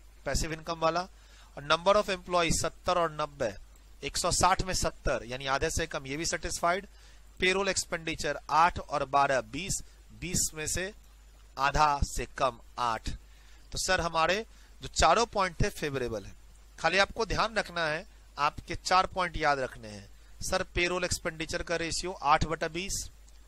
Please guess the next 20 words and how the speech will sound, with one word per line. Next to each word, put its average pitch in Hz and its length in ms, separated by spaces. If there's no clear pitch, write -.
number 156 280
of 175 100
employee 175 440
का 185 120
रेशियो 170 340
सत्तर - 640
बटा 170 340
एक 156 220
सौ 156 140
साठ, 143 500
पैसिव 180 380
income 190 340
है 185 100
ये 160 260
पाँच, 175 280
दस, 160 380
पन्द्रह 147 240
और 147 160
बीस, 120 480
ठीक। 202 220